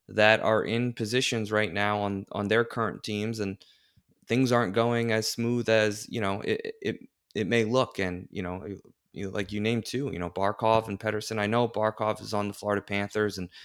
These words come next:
everyone basically has them winning the Stanley Cup. I'm pretty sure they already started, you know, uh, y-,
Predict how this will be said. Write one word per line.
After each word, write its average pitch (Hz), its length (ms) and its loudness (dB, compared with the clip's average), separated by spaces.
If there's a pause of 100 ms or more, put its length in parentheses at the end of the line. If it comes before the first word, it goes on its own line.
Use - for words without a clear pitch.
(140)
everyone 107 360 0
basically 104 420 -2
has 101 260 -2
them 98 180 -4
winning 98 240 -4
the 98 80 -8
Stanley 98 400 -8
Cup. 104 380 0
I'm 95 180 -6
pretty 101 200 -6
sure 101 280 0
they 98 200 -2 (380)
already 110 220 4
started, 104 460 2
you 104 100 -4
know, 95 240 -4
uh, 90 240 -2 (160)
y-, 92 160 -10